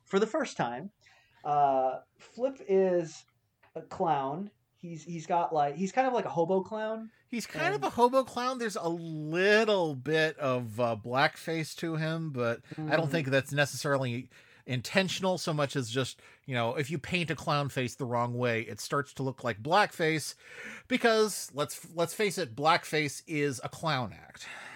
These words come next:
Speaker 1: Yeah. Also, I mean, uh, I gotta say, this was a Japanese production, so if, if they
Speaker 2: <laughs>
Speaker 1: wanted to go racist, they could have gone a lot worse.
Speaker 2: Yeah,
Speaker 1: I mean,
Speaker 2: I
Speaker 1: I've
Speaker 2: mean,
Speaker 1: seen
Speaker 2: it's actually,
Speaker 1: anime.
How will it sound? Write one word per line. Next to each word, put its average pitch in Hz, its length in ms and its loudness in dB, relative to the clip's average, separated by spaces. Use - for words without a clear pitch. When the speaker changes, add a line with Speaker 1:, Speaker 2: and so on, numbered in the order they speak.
Speaker 1:
Yeah. 135 300 -2
Also, 269 480 6
I 202 80 4
mean, 185 400 2
uh, 165 180 -2
I 185 100 6
gotta 233 240 10
say, 147 300 0
this 233 200 0
was 233 140 2
a 226 80 0
Japanese 170 480 2
production, 208 680 -2
so 170 540 6
if, 185 360 -2
if 190 280 2
they 190 160 4
Speaker 2:
<laughs> - 0 -
Speaker 1:
wanted 170 560 0
to 208 80 -8
go 196 200 2
racist, 196 880 -4
they 147 220 0
could 160 200 -2
have 147 120 -2
gone 151 260 2
a 139 100 0
lot 139 460 4
worse. 135 720 -2
Speaker 2:
Yeah, 147 240 6
Speaker 1:
I - 20 12
mean, 175 300 12
Speaker 2:
I - 40 12
Speaker 1:
I've 214 60 4
Speaker 2:
mean, 165 180 4
Speaker 1:
seen 214 300 6
Speaker 2:
it's 220 140 12
actually, 180 400 10
Speaker 1:
anime. 123 260 -2